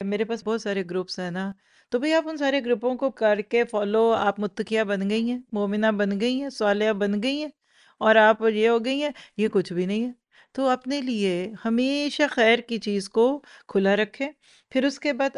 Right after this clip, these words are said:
आगे देखिए, आयत नंबर वन एटीन का मैसेज क्या है?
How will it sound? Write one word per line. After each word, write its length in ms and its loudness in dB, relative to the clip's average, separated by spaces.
आगे 260 2
देखिए, 480 0
आयत 260 -2
नंबर 220 0
वन 200 0
एटीन 400 -4
का 140 -2
मैसेज 420 -4
क्या 260 0
है? 140 -2